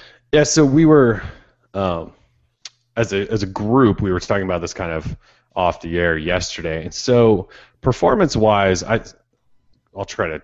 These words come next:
cut this story short. Performance-wise, in my review, I mentioned that there's kind of some, I don't wanna call it lag, but it's, it's like sometimes you press home or you open the camera or you press the app switcher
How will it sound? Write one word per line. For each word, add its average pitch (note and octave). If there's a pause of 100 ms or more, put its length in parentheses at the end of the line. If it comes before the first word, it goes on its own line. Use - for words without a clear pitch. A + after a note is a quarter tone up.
cut -
this E2+
story E2+
short. F#2 (280)
Performance-wise, C3+
in G2
my A2+
review, G2 (340)
I G#2
mentioned G#2
that F2
there's F#2 (360)
kind D3+
of D3+
some, F#2 (400)
I -
don't F#3
wanna G3+
call D3
it F#2
lag, F2
but A2
it's, - (280)
it's -
like C3
sometimes E3
you C3+
press -
home A2+
or F2+
you F2
open G#2
the G2
camera G2
or F2
you E2+
press -
the G#2
app F#2
switcher F2+